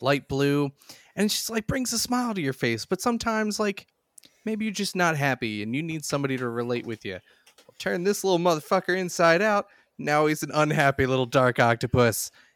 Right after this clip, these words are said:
And, like, just, you can relate to him, and sometimes that just makes you feel better. And then it's like, bam, back to hop-, happy octopus. And that's all I got. I just thought he was cute. He's gonna sit on my head for the rest of the show now.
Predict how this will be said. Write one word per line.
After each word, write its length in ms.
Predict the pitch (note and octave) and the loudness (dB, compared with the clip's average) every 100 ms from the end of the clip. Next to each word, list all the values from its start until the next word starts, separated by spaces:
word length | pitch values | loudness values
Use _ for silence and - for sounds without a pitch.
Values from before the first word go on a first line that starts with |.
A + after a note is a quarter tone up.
| _ | _
And, 200 | B2+ C#3 | 0 2
like, 220 | D3 D3+ | 4 4
just, 420 | C#3+ E3+ - - _ _ _ | 4 0 0 -8 _ _ _
you 100 | F#3+ | -6
can 140 | - G#3 | 0 2
relate 320 | A3 A#3 E3 | 4 4 2
to 180 | - A#2 | 2 0
him, 100 | G#2 | 0
and 160 | G#2 G#2+ | -4 -2
sometimes 520 | G3 G3 F#3+ F#3 F#3 | 0 2 4 4 2
that 120 | F3+ | 0
just 220 | - F3 G3 | 0 -2 0
makes 240 | F#3 - | 0 -2
you 40 | |
feel 220 | F#3 A3+ D#3+ | -4 -4 -2
better. 380 | G#2+ G#2 G2 | -4 -4 -4
And 120 | G2+ A#2 | -4 -4
then 200 | B2+ B2 | -6 -6
it's 120 | - | -2
like, 160 | C#3+ - - | -4 -4 -2
bam, 320 | - D#3+ G2 _ _ _ _ _ | 0 2 -2 _ _ _ _ _
back 180 | C3+ A#2 | -2 0
to 80 | C3+ | -2
hop-, 320 | B2 A2+ - | 0 0 -2
happy 380 | - C3 A#2+ A#2+ | 0 2 2 2
octopus. 500 | A2+ G2+ - A2+ - | 0 -2 -2 -2 -2
And 160 | A2 A2+ - - _ _ - - | -8 -12 -20 -20 _ _ -14 2
that's 200 | C#3 - | 2 4
all 140 | A2 | 0
I 80 | G#2 | 0
got. 200 | G#2+ G2 | -2 -2
I 80 | G#2 | -4
just 200 | G#2+ - | -6 -8
thought 160 | G2+ G2 | -8 -8
he 60 | |
was 140 | G2 - | -10 -16
cute. 260 | - D3 - | -12 -10 -6
He's 260 | D3 D3+ | -6 -4
gonna 180 | F3+ F3 | 0 0
sit 200 | - F#3+ | 0 -2
on 80 | F#3+ | 0
my 120 | G3+ | 2
head 180 | G3+ F3 | 0 -2
for 100 | B2 | -4
the 100 | C#3+ | -4
rest 200 | D3+ - | -4 -8
of 60 | D#3 | -6
the 100 | D#3+ | -4
show 180 | D#3+ | -4
now. 200 | C#3+ A#2 | -4 -4